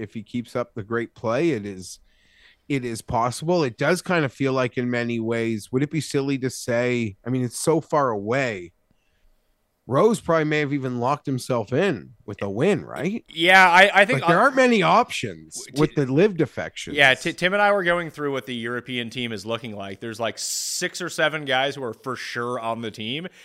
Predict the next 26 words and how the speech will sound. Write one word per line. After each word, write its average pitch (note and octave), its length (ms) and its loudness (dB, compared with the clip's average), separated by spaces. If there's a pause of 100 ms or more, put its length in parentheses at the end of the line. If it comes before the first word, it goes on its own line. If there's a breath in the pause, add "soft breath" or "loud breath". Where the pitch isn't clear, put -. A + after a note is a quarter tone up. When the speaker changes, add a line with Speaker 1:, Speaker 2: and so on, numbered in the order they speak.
(120)
Speaker 2:
and C3 180 -4
then A2+ 420 2
take C#3 440 -8
your A2+ 200 -8
pick. A2 380 -12
Like, G#2+ 180 -10
do B2 80 -14
you B2 140 -8
want A#2 300 -6 (160 soft breath)
Seb C#3+ 300 2
Straka E3 540 0
or A#2 220 -4
Adrian C3 480 -6
Meronk A#2 540 -6
or A2 260 -4 (200 loud breath)
the C3+ 100 0
Højgaard C#3 540 2
brothers G#2 360 -4
playing B2 320 -4
together? G#2 640 -4 (320 loud breath)
Uh, A2+ 220 4
is C3 120 -4
Guido C#3 440 2
on A#2 140 -2
the G#2+ 100 -6
team F2 480 -14